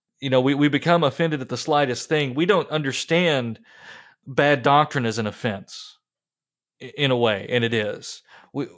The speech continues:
we, we tend to think of it as just some sort of academic exercise, and it's, it's not. I, I do think that souls are in danger when we depart from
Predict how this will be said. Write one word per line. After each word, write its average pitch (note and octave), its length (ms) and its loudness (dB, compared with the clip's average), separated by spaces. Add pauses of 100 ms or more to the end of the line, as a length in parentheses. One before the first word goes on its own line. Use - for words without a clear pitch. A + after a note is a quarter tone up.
(320)
we, C#3+ 240 0
we D3 140 2
tend D#3+ 200 4
to D3 60 4
think D#3 240 2
of C3+ 120 4
it C3 140 8
as B2+ 200 4
just - 460 0
some C#3 220 0
sort C3+ 160 2
of B2 80 4
academic B2+ 480 4
exercise, A#2 600 0
and A2+ 120 -6
it's, G#2 260 -12
it's C3 220 -12
not. C#3+ 260 2
I, B2 220 2
I B2 40 2
do F#3 240 0
think A#2+ 460 -6 (640)
that C#3 260 0
souls D3 760 4 (560)
are C3 240 0
in A#2+ 280 -2
danger A2+ 760 0
when A#2 380 -2
we A#2 180 -4
depart A#2+ 640 -2
from A2+ 480 -2